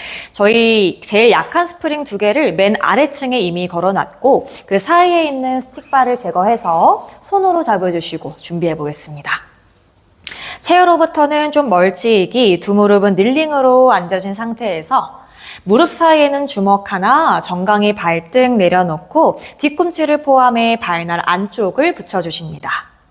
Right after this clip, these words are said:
자, 엉덩이는 가운데 쪽으로 모아주시며 좌골뼈 사이가 가까워질 수 있도록 하고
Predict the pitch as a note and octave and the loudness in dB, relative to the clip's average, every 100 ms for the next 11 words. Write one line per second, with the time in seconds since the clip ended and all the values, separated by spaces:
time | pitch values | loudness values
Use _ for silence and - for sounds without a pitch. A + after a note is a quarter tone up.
0 | _ _ _ - - - - F#3+ F#3 A3 | _ _ _ -20 -16 -16 -4 2 2 4
1 | D4 C#4+ C4+ C4+ G3 F3+ B3 D4+ C#4+ C#4 | 2 2 0 0 0 2 2 2 0 0
2 | C#4 B3+ A#3+ A#3 A#3 E3 F3 F3 E3+ F#3 | 0 0 0 0 0 0 0 0 -4 -6
3 | F3+ D#3+ E3 C#4 E4 - F#3 B3 B3+ B3+ | -4 0 4 4 2 -2 2 2 2 0
4 | A3+ A3+ B3 C4 A3+ D#4 D4 - - C4+ | 0 0 -2 -2 2 2 0 -4 -6 0
5 | C#4+ C4+ A3 F#3 - G3+ D#3 E3 E3+ E3+ | 2 4 2 -2 -2 -6 -6 -6 -6 -4
6 | F3+ F3 | -4 -4